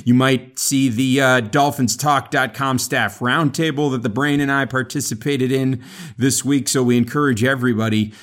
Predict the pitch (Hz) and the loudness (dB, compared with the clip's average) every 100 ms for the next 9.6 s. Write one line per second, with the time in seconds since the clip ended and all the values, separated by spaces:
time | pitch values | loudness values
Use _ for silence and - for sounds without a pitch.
0 | - - 123 110 101 107 160 120 147 120 | -12 0 2 2 2 2 0 0 0 0
1 | 113 - 135 123 117 113 110 110 120 110 | -2 -2 -2 0 0 0 0 -2 -4 -4
2 | 120 120 113 107 104 - 110 104 104 - | -4 -4 -2 -2 -2 -4 -2 -2 -6 -10
3 | 107 104 98 - 101 95 92 90 90 90 | -4 -2 -4 -4 -4 -4 -4 -6 -8 -10
4 | - - - - 190 139 - 113 107 180 | -12 -20 -12 0 2 2 0 0 0 0
5 | 139 - 113 113 101 98 - 165 131 127 | 0 -2 -2 -2 -2 -4 -2 -2 0 -2
6 | 135 - 151 120 127 113 110 104 104 101 | -4 -2 -2 0 -2 -2 -4 -4 -4 -6
7 | - - - - 107 113 110 107 107 - | -10 -20 -14 -4 0 2 2 0 -4 -6
8 | _ _ 98 117 104 71 - 87 143 151 | _ _ -4 -2 -2 -6 -8 -2 2 2
9 | 120 95 139 135 131 131 | 2 -2 0 2 2 -2